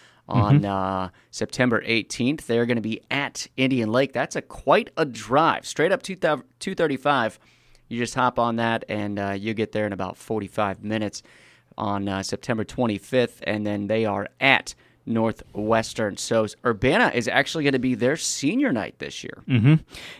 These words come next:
Speaker 2: And looking at the, uh, the schedule of our broadcast now, this, uh, schedule is subject to change week by week, but, uh, for September fourth, we'll have Graham at Benjamin Logan on ninety-eight three, and then on September twenty-fifth, we'll have Graham at Indian Lake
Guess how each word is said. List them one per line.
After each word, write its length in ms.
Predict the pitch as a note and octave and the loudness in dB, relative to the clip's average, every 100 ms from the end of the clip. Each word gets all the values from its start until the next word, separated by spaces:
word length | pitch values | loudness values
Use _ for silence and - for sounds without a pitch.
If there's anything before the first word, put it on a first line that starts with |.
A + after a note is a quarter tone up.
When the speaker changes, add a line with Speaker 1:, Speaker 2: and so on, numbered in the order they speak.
| - | 8
Speaker 2:
And 240 | C#3 D3 | 12 12
looking 400 | C#3 E3+ G3 D3 C#3 | 12 12 12 12 10
at 380 | C3+ D3 D#3+ - | 10 12 10 8
the, 260 | B2+ A#2+ A#2 | 8 10 10
uh, 160 | A2+ | 8
the 100 | A2 | 6
schedule 320 | A2 D#3 C#3 C3+ | 6 8 10 10
of 80 | |
our 100 | A#2 | 8
broadcast 520 | G#2 A#2 D3 C#3 A#2 - | 8 10 10 8 4 6
now, 140 | A2+ | 4
this, 320 | A2+ A#2 - _ - | 6 4 2 _ -2
uh, 220 | B2+ A#2 | 0 0
schedule 380 | - C#3+ B2+ B2 | 4 6 8 8
is 180 | C#3+ C3 | 6 4
subject 480 | - C3+ B2+ A#2+ | 6 6 8 6
to 80 | - | 4
change 460 | G2+ - D3 C3+ A2 | -2 2 2 2 2
week 300 | A2+ C3 - | 2 2 4
by 220 | A2+ G#2 | 4 6
week, 380 | A2 D#3+ D#3 - | 6 4 4 4
but, 340 | A#2+ A2+ - | 4 4 4
uh, 140 | A2+ G#2+ | 2 2
for 180 | - | 0
September 400 | A#2 B2+ D3+ D3 | 0 4 6 8
fourth, 380 | A2 C#3 F#3+ F#3+ | 8 12 12 12
we'll 220 | A#2+ F3 | 8 6
have 440 | B2+ C#3+ A3+ D3 A2+ | 8 8 10 8 6
Graham 380 | A#2 A#2+ A2 A2 | 4 6 6 4
at 180 | B2 | 4
Benjamin 320 | C3+ C3 A#2 A#2 | 6 6 6 6
Logan 340 | D#3 C3+ G2+ - - - - - | 6 4 0 -4 -20 -20 -18 -2
on 160 | - A#2+ | 4 8
ninety-eight 520 | C3+ C#3 B2 A#2 A2+ | 10 10 10 8 6
three, 400 | B2+ C3+ D3 A#2+ | 6 6 8 6
and 140 | A#2 | 6
then 180 | A#2+ A#2+ | 6 6
on 220 | A2+ A#2+ | 6 6
September 400 | A#2 - - B2+ | 4 0 2 4
twenty-fifth, 540 | A#2+ A#2+ A2 - C#3 C3+ | 4 4 4 6 6 8
we'll 140 | A#2+ | 6
have 380 | B2 A#2+ A#2 A2 - - _ - B2+ | 6 6 6 2 -4 -12 _ -8 4
Graham 320 | A#2+ A#2+ A#2 | 8 10 10
at 140 | A2 | 10
Indian 500 | B2 A#2+ A2 G2+ F#2+ | 8 10 10 8 6
Lake 360 | A2 C3 - - | 4 4 0 -16